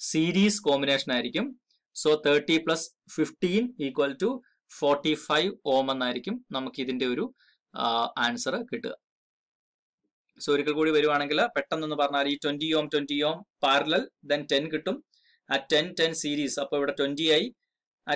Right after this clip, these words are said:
ട്വന്റിയും ഈ താഴത്തെ ടെൻ പ്ലസ് ട്വന്റി വരും, ട്വന്റി ട്വന്റി പാരലൽ വരും. So, അതിന്റെ എഫക്റ്റീവ് റെസിസ്റ്റൻസ് ടെൻ വരും. ആ ടെന്നും ഇവിടെ കിടക്കുന്ന ടെന്നും കൂടെ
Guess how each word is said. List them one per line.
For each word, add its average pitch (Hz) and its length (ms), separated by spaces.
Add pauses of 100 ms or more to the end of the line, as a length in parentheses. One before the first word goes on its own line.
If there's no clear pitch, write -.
ട്വന്റിയും 165 400 (140)
ഈ 151 40 (100)
താഴത്തെ 151 420
ടെൻ 156 180
പ്ലസ് 156 180 (540)
ട്വന്റി 147 300
വരും, 147 240
ട്വന്റി 151 320
ട്വന്റി 151 220 (280)
പാരലൽ 139 380
വരും. 147 160 (280)
So, - 120
അതിന്റെ 143 220
എഫക്റ്റീവ് 151 420
റെസിസ്റ്റൻസ് 143 440 (100)
ടെൻ 139 140 (140)
വരും. 151 180 (480)
ആ - 40 (120)
ടെന്നും 175 360
ഇവിടെ 165 200
കിടക്കുന്ന 156 340
ടെന്നും 151 220
കൂടെ 151 120